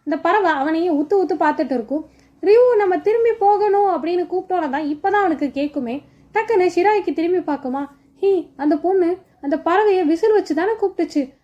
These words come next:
"ஆமான்னு தான் நானும் நினைக்கிறேன்" அப்படின்னு ஒபி சொல்லிட்டு இருப்பான். அப்ப ஷிரா வந்துட்டு, "ரொம்ப தேங்க்ஸ், உங்களால தான் ரியூ எங்களை பார்த்தா" அப்படின்னோடனே, "ஓ, ஓ, ஓ, ரொம்ப தேங்க்ஸ்.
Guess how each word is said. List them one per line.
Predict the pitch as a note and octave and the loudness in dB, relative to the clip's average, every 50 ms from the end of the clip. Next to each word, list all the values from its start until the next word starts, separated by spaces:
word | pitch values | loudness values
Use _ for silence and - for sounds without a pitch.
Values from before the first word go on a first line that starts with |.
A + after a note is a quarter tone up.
| _ _ - | _ _ -4
"ஆமான்னு | E4+ G4 G#4 G4+ G4 F#4 D#4 D#4 | -2 0 2 2 2 2 2 2
தான் | G4 G4+ F4 | 2 2 2
நானும் | D#4+ E4 F#4 F#4 E4 D#4 | 0 0 0 0 0 0
நினைக்கிறேன்" | C#4 C#4 C4 C4+ C#4 C4 C#4 C#4 | 0 -2 -2 -2 -2 -2 0 0
அப்படின்னு | C4 A#3 C4+ C4+ B3 B3+ D#4 D#4+ | -2 -2 -2 -4 -4 -4 -4 -2
ஒபி | C#4 C#4 C4 F4+ F4+ | -2 2 2 2 2
சொல்லிட்டு | - D4 C4+ D4+ D#4+ C4 - | 2 0 0 0 0 0 -2
இருப்பான். | B3+ A3 - A3 G3 B3+ D#4+ | -4 -4 -6 -8 -10 -8 -8
அப்ப | F4 - D4 D4+ E4 | -4 0 0 0 0
ஷிரா | D#4+ - E4+ F4+ G4 G4 | 0 -2 0 2 2 2
வந்துட்டு, | F4+ D#4 C4+ C4 B3 - C#4 D4+ E4 | 2 0 -2 -2 -2 -4 -4 -4 -2
"ரொம்ப | D4 C#4+ D4 D4+ D4+ E4+ | -2 0 0 2 2 0
தேங்க்ஸ், | E4 E4+ D#4+ D#4 D#4 D4+ D4+ - | 2 0 0 0 0 -2 -4 -6
உங்களால | C#4+ C#4 D4 D4+ D#4 D#4 D4 C#4+ C4+ | -6 -4 -2 0 0 2 2 0 0
தான் | C#4+ D#4+ E4 D#4 | 0 0 0 0
ரியூ | D4 D#4 E4+ E4+ | 0 2 2 0
எங்களை | D#4+ D4+ D4 C#4+ C4+ C4+ | 0 0 0 -2 -2 -2
பார்த்தா" | C#4 B3 C4 C#4+ C#4 D#4+ D4+ | -2 -4 -4 -2 0 0 0
அப்படின்னோடனே, | D4 D4 C#4+ C4+ C4 B3+ B3+ C4 C#4 C#4 - _ _ _ _ _ - | 0 0 -2 -6 -6 -4 -4 -4 -4 -6 -8 _ _ _ _ _ -2
"ஓ, | F4+ F#4 F4+ E4+ | 0 0 2 2
ஓ, | F4 F4+ F4 E4+ E4+ _ _ _ | 2 2 0 0 -4 _ _ _
ஓ, | - E4 E4+ | -4 -2 0
ரொம்ப | D#4 D#4+ D#4+ E4 F#4+ F#4+ | 0 2 0 0 0 0
தேங்க்ஸ். | F#4+ F4 E4+ E4+ E4 D4+ - | 0 -2 -2 -2 -2 -4 -6